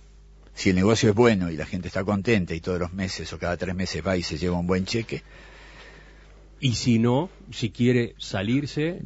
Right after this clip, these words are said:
Speaker 1: Tiene que venderla, véndela.
Speaker 2: La única opción es vender,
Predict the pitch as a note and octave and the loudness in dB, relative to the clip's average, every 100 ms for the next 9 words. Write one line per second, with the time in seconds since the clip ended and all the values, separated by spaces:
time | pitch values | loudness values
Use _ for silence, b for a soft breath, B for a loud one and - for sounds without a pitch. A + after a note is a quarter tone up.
0 | - C#3+ C3 A#2 G#2 G#2 A2 F#2 E2 G2+ | 0 2 4 4 2 2 0 0 -4 -6
1 | - - C3 D3+ A#2 F2+ E2 G2+ - G#2 | -10 -2 0 2 2 2 0 -4 -4 2
2 | A#2+ E3 - G#2+ F3 F#3 A2+ G#2+ G#2+ A2 | 4 4 2 2 2 2 2 0 0 2
3 | D3+ G3 | 0 0